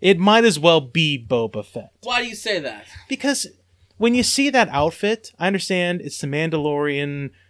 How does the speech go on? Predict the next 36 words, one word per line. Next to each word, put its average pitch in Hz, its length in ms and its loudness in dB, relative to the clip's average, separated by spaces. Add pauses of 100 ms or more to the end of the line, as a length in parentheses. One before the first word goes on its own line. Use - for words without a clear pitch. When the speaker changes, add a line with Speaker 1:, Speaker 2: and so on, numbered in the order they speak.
(180)
Speaker 1:
like, 135 360 -2
military 160 720 -2
garb, 180 480 2
apparently. 208 720 -6 (320)
Like, 131 160 -8
the 139 60 -4
Mandalorians 156 600 -4
were, 139 120 -2
like, 127 260 0
a 113 60 -10
planet 143 400 -6
or 123 180 -6
a 117 40 -8
race 127 300 -6
or 135 80 -8
something 139 220 -8
like 139 160 -6
that. 139 340 0 (340)
And 127 380 -4
that 135 160 2
was, 139 140 -4
like, 127 260 -4
their 123 540 -2
army 135 360 -4
garb. 135 420 0
Like, 120 300 -6 (100)
the, 120 600 -6 (600)
you 143 160 -14
see 147 160 -6
the 131 80 -6
United 127 240 -4
States 131 180 -4
Army 127 180 -8
were, 120 120 -8
like, 120 200 -6
the 117 160 -8